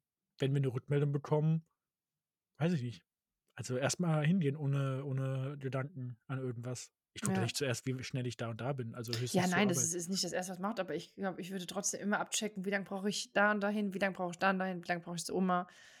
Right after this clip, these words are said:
Speaker 1: Nö. Du, du fährst im Prinzip die A sechzig hoch,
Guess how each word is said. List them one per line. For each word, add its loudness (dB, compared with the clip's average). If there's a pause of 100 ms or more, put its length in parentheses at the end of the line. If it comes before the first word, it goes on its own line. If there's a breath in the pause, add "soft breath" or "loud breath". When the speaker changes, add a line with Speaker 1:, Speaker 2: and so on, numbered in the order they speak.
(140 loud breath)
Speaker 1:
Nö. -10 (300 loud breath)
Du, -4
du -4
fährst 0 (260)
im -2
Prinzip 0
die -2
A 0
sechzig 0
hoch, 4